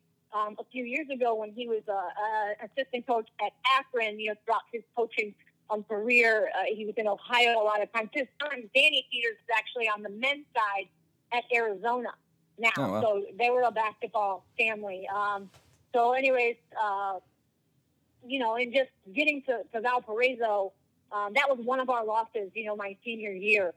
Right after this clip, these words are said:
Speaker 2: Hmm.
Speaker 1: in college. And, uh, you know, to have an opportunity to go there and learn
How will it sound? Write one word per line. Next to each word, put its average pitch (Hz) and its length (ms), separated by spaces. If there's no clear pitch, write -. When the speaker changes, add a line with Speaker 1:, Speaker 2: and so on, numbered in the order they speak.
Speaker 2:
Hmm. 180 200
Speaker 1:
in 226 180
college. 185 460
And, 196 540
uh, 185 400
you 269 160
know, 214 220
to 233 120
have 254 160
an 269 60
opportunity 247 460
to 202 60
go 233 240
there 233 200
and 185 200
learn 226 440